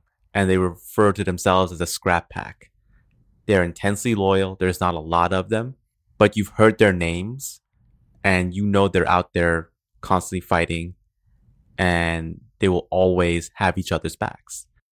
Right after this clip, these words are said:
Bernie has a smaller group of like-minded progressives, the Alexandria Ocasio-Cortez, the Keith Ellisons, Ben Jealous,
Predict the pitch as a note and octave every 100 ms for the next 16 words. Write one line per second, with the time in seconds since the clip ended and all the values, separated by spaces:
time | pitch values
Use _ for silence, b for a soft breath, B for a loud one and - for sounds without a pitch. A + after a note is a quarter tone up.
0 | _ - G#2+ A2 A2 F#2+ - A2 G2 G2
1 | F#2+ - F#2+ G2+ - G2 F2+ E2 - F2+
2 | F#2 G2 F2+ F2+ - F#2 F#2+ E2+ - F#2
3 | F2+ - - E2+ - F2+ F2+ D#2+ F2 F2
4 | E2+ E2 F#2 E2+ F2+ - D#2 - F#2 F2+
5 | F#2 F2+ - b b b - G2 - E2+
6 | - - G2 F#2+ F2+ G2+ F#2 F#2 F#2 -
7 | - _ _ _ - F2+ E2+ D#2+ F#2+ F#2+
8 | F#2 F#2 - -